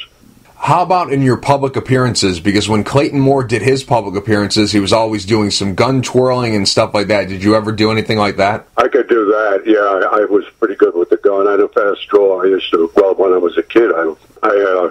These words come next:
Speaker 2: kind of emulated some of the, you know, the top stars at the time, and I would find myself, I guess I was around twelve, thirteen years old, standing in front of the T V, outdrawing these people in the westerns.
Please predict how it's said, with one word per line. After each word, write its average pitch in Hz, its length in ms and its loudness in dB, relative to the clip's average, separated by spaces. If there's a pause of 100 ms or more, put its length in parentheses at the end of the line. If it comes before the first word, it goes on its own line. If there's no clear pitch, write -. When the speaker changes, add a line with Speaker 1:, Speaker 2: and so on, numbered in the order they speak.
(100)
Speaker 2:
kind 104 160 2
of 90 120 2
emulated 92 680 2
some 90 140 0
of 82 80 0
the, - 260 -4
you 98 120 4
know, 80 180 0
the 82 140 0
top - 300 -2
stars 87 400 0
at 90 100 -2
the 90 80 -2
time, 90 400 0
and 82 100 0 (240)
I 85 220 2
would 85 220 0 (120)
find 95 220 0
myself, 87 440 0 (220)
I 107 240 2
guess 92 140 0 (100)
I 92 40 2
was 85 180 0
around 92 400 0
twelve, 98 420 2
thirteen - 520 0
years 98 220 0
old, 110 200 0
standing 110 300 0
in 98 100 2
front 107 180 0
of 98 60 0
the 95 100 4
T 113 200 0
V, 98 320 2 (140)
outdrawing 104 680 0
these 85 120 -2
people 95 400 2
in 87 60 -2
the 90 80 2
westerns. - 540 -2